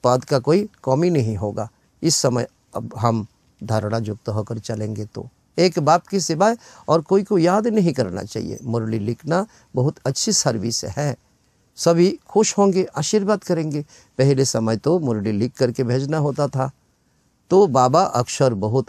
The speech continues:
अच्छे हैं, तो नहीं तो, तो लिखते हैं अक्षर अच्छे नहीं हैं, तो बाबा हमको बानी काट कर भेज देते हैं। तो ऐसा भी पहले, पहले जब हाथ का लिखत तो भेजता है, तो कोई कोई मिसिंग हो जाता था,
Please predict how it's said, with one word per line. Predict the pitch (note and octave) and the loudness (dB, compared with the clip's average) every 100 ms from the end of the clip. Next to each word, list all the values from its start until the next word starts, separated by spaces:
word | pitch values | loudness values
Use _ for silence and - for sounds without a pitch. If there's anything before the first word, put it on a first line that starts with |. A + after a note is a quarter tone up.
| - | -6
अच्छे | G#2+ - D3+ | -6 0 2
हैं, | C3+ D#3 B2+ _ _ _ _ _ - | 4 2 0 _ _ _ _ _ 0
तो | C3 | 0
नहीं | G#2+ A#2+ D#3 | 4 4 4
तो, | G#3+ D#3+ F3+ A3 - _ _ D3+ | 4 4 4 2 -8 _ _ 2
तो | D#3 - | 2 2
लिखते | C#3 D#3+ - G#3 | 2 2 4 4
हैं | E3 A#3 A#3 _ - | 6 4 -2 _ -2
अक्षर | C3 - G#3 - - | -2 0 -2 -2 -10
अच्छे | - - F3 | -6 0 0
नहीं | A2+ G#2 G#2+ | 0 -2 -4
हैं, | A2 - _ _ _ _ _ _ | -6 -8 _ _ _ _ _ _
तो | A#2 | -4
बाबा | G2+ G#2+ A#2+ | 0 2 2
हमको | A2+ A2+ A2+ | 0 -2 -2
बानी | G#2 G#2+ A2+ | -2 0 -2
काट | - G#2+ A#2 | -2 -2 -2
कर | - D#3 | 0 -2
भेज | C#3 D#3+ | 0 0
देते | C#3 D3+ B2 | 2 -2 0
हैं। | A2+ G2+ _ _ _ _ _ | -2 -4 _ _ _ _ _
तो | - | -2
ऐसा | A2 D3 | 0 2
भी | C#3 C#3+ | 0 0
पहले, | C3+ C#3 D3+ | 0 2 2
पहले | C#3 C#3 D#3+ B3 - _ _ A#2 | 2 4 4 4 -2 _ _ -4
जब | G2+ | -2
हाथ | G#2 A2+ | 2 0
का | - C3 | 2 0
लिखत | A2+ B2 D3+ - _ _ _ _ _ - | 0 0 -2 -2 _ _ _ _ _ -4
तो | G2 - _ _ - | -4 -4 _ _ 0
भेजता | B2 C3+ D3+ A#2+ | 2 2 2 4
है, | C3 A#3 - _ _ _ | 4 2 -2 _ _ _
तो | B2+ | -2
कोई | A2 B2+ A2+ | 2 2 4
कोई | C3 | 2
मिसिंग | G2+ A#2+ B2+ D#3+ C3 | 2 0 2 2 0
हो | G#2+ | -2
जाता | G2+ E2+ - D#2 | -4 -6 -6 -10
था, | - | -10